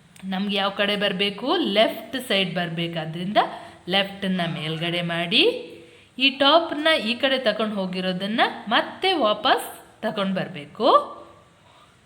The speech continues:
ಆಮೇಲೆ ಮತ್ತೆ ಇದನ್ನ ಮೇಲ್ಗಡೆ ಲೆಫ್ಟ್ ಇನ್ವರ್ಸ್ ಮಾಡ್ಬೇಕು.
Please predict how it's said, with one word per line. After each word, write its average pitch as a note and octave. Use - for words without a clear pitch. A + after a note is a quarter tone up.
ಆಮೇಲೆ F3
ಮತ್ತೆ D#4
ಇದನ್ನ A3
ಮೇಲ್ಗಡೆ G3
ಲೆಫ್ಟ್ A3
ಇನ್ವರ್ಸ್ F3+
ಮಾಡ್ಬೇಕು. C#3